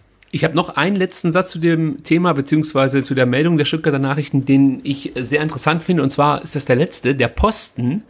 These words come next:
als Präsident, der künftig von allem, ähm, Rep-, warte mal, jetzt muss ich hier den Artikel nochmal aufrufen, weil ich jetzt, äh, Werbung eingespielt bekomme. Das soll natürlich so nicht sein. Okay.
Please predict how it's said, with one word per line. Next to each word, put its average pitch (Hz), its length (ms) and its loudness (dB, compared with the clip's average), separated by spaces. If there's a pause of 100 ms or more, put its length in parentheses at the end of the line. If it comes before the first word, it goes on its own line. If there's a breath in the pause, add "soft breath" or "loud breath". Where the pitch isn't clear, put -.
(480 loud breath)
als 131 220 -2
Präsident, 131 680 0
der 120 100 2
künftig 220 600 -4
von 131 260 0 (400)
allem, 220 440 2 (420)
ähm, 131 380 0
Rep-, 143 400 -2 (100)
warte 117 160 -6
mal, 104 140 -10 (380 soft breath)
jetzt 127 120 -12
muss 127 140 -2
ich 113 80 -6
hier 117 140 0
den 101 220 -4 (280)
Artikel 147 260 0
nochmal 98 180 0
aufrufen, 117 440 0
weil 113 100 4
ich 110 80 2
jetzt, - 300 -4
äh, 120 280 -6
Werbung 143 260 2
eingespielt 101 380 -6
bekomme. 107 300 -6
Das - 140 -8
soll 135 120 0
natürlich 131 240 0
so 131 80 -2
nicht 123 160 0
sein. 165 240 2
Okay. 160 320 2